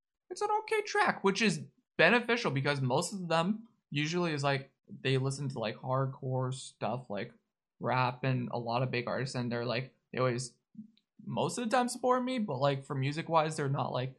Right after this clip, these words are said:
"Hey, let's check out your stuff," and everything. Like, I don't have, like, s-, most of the people I've known for, like, music-wise, they're, like, yes men and everything. I'm like,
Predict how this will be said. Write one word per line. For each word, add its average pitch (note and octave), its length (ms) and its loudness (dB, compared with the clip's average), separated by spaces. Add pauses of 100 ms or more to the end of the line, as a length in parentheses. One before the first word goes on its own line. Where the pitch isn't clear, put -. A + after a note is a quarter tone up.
(260)
"Hey, F3+ 360 6
let's C3+ 260 0
check D3+ 300 -4
out C#3+ 120 0
your C#3+ 120 -4
stuff," C#3 260 -4
and C3+ 100 -2
everything. B2+ 340 -2
Like, - 220 4
I C#3+ 120 6
don't G3+ 160 6
have, D3 220 6
like, C#3 220 2 (300)
s-, - 240 -8 (560)
most E3+ 300 4
of A3+ 120 2
the - 60 -2
people F3 420 0
I've C#3 300 4
known D#3+ 240 0
for, D3 160 -2
like, C3 220 0
music-wise, D#3 640 2
they're, B2+ 120 0
like, C3 240 -2 (160)
yes B2+ 380 -2
men - 160 -2
and - 120 -8
everything. B2+ 320 -4
I'm - 140 -4
like, C3 240 -8